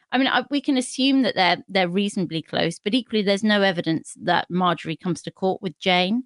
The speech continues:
when she's queen. And she seems to have remained in the country when she dies during Edward the Sixth's reign. And bearing in mind that Marjorie is Edward the Sixth's grandmother,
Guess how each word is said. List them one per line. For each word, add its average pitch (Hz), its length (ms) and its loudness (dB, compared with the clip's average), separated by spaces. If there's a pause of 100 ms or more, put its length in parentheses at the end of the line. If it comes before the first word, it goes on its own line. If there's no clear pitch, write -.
(120)
when 190 120 -4
she's 175 240 -4
queen. 190 480 -4 (480)
And 285 340 2
she - 160 -6
seems 381 480 -8 (140)
to 269 100 -4
have 226 140 -4
remained 226 460 2
in 180 100 -2
the 180 80 -2
country 202 420 -4
when 240 200 2
she 247 140 -4
dies 196 480 2
during 175 400 0
Edward 175 220 -2
the 165 80 -4
Sixth's - 340 -6
reign. 151 200 2
And 156 120 0
bearing 233 280 4
in 180 80 2
mind 180 320 4
that - 280 -2
Marjorie 185 800 -2
is 165 380 -2
Edward 175 240 -4
the 156 100 -8
Sixth's - 340 -8
grandmother, 170 720 2